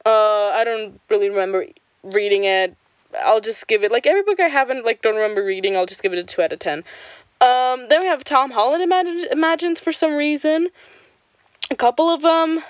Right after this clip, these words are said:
Okay. Interesting. Peter Parker Imagines. Am I okay?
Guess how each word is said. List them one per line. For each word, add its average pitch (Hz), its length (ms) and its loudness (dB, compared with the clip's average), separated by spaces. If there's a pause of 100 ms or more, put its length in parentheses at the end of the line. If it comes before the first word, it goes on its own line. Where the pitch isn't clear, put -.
(460)
Okay. 240 800 0 (640)
Interesting. 254 460 -2 (160)
Peter 415 280 2
Parker 269 380 2
Imagines. 175 640 -2
Am 214 120 2
I 392 180 4
okay? 208 420 -2